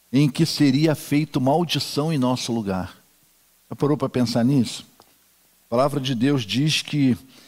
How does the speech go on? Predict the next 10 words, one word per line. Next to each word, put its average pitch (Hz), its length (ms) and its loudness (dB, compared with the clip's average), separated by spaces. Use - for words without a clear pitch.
Deus 147 360 0
tornou-se 139 560 0
pecado 151 720 -2
por - 180 -4
nós 127 460 2
aquele 165 560 2
que 160 160 -2
não 139 160 2
tinha 156 300 -2
pecado, 147 760 0